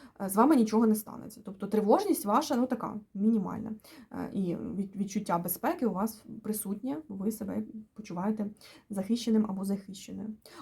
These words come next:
Ось такий у нас розклад вийшов сьогодні. Дякую всім трьом варіантам. Дуже цікаві карти нам сьогодні випали. Е, м,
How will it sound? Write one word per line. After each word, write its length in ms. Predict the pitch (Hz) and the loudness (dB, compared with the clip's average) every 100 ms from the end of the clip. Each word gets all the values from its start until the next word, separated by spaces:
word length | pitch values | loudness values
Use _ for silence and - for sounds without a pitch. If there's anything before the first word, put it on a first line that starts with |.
| - | 4
Ось 140 | 254 | 4
такий 260 | 254 285 285 | 4 4 6
у 20 | |
нас 260 | 220 214 220 | 6 4 0
розклад 480 | 233 - 202 175 - | 0 0 -2 -2 2
вийшов 380 | 220 196 202 196 | 2 4 -2 -2
сьогодні. 400 | 226 254 262 202 | 2 4 6 6
Дякую 380 | 214 226 208 | 6 4 2
всім 220 | 196 208 202 | 0 -2 2
трьом 220 | 247 240 | 4 6
варіантам. 540 | 220 185 170 196 214 | 6 6 0 2 4
Дуже 280 | 214 277 262 | 6 6 6
цікаві 460 | - 220 180 170 214 247 - _ _ - _ _ - | 4 0 0 0 -2 -4 -10 _ _ -20 _ _ 0
карти 260 | 214 202 208 | 2 4 4
нам 160 | 226 | 4
сьогодні 400 | 233 247 262 262 | 4 4 6 6
випали. 400 | 262 277 277 285 - - - - 285 - | 6 4 2 -2 -4 -16 -18 -16 -16 -2
Е, 40 | 214 | 2
м, 1120 | 208 214 214 214 214 214 214 208 220 220 | 6 8 8 8 6 4 2 8 10 10